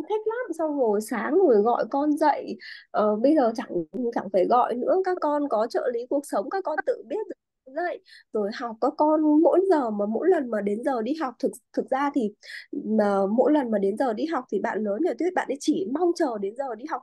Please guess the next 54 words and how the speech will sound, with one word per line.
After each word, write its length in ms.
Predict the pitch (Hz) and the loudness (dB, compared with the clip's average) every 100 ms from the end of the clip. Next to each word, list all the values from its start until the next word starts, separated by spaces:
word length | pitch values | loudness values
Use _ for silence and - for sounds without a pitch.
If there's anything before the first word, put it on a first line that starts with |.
| 208 | -6
vẽ 140 | - 427 | -6 -4
của 100 | 415 | -4
cô 140 | 285 - | -6 -4
Kiều 260 | 285 277 277 | 0 0 0
thôi. 260 | 330 330 208 _ - - - | -2 -2 -4 _ -20 -20 -6
Thì 100 | 285 | -4
mình 220 | 247 233 | -2 -2
mới 100 | 226 | -4
bảo 220 | 247 208 - | -6 -6 -8
là 80 | - | -8
chứ 60 | 320 - | -8 -8
tại 160 | - - | -10 -10
sao 100 | 311 302 | -4 -2
mà 100 | 247 202 _ _ _ _ - - | -4 -6 _ _ _ _ -6 -2
chỉ 140 | - 494 | -2 -2
thích 80 | 554 | 0
đi 180 | 466 370 | 0 0
học 100 | 214 220 | -6 -2
vẽ 120 | 320 440 453 | 0 0 0
thôi. 200 | 403 381 - - _ | 4 2 0 -20 _
Ừ, 80 | 277 254 | -6 -4
làm 200 | 254 247 | -2 -2
sao 220 | 226 320 311 | 0 0 2
bây 160 | 320 | 4
giờ 220 | 302 247 | 4 2
mà, 260 | 226 220 208 214 - - | 2 0 0 -6 -12 -2
ừm, 280 | 226 220 214 214 220 | 2 2 0 0 2
con 180 | 294 294 | 2 4
đi 80 | 320 | 2
học 200 | 320 247 | 0 -4
bài 200 | 226 214 | -4 -2
ở 60 | 180 | 0
trên 180 | 285 294 | 2 6
trường 280 | 311 277 214 | 6 6 4
con 140 | 269 | 0
cũng 160 | - 294 | -2 2
thích 160 | 440 415 | 4 6
như 100 | 370 | 6
con 120 | 320 | 4
học 160 | 320 254 247 | 2 -4 -4
vẽ, 180 | - 339 | -2 0
mà 100 | 320 | 0
con 240 | 214 294 285 | 0 0 0
đi 100 | 302 | 0
vào 180 | 247 208 | 0 0
lớp 140 | 311 - | 0 0
tiếng 120 | 262 | 0
Anh 180 | 330 359 | 2 2
con 140 | 349 | 2
cũng 120 | - 330 | 0 0
thích 100 | 494 539 | 0 2
đi 60 | 381 | 0
học 100 | 294 240 240 | 0 -6 -4
vẽ. 200 | - | -2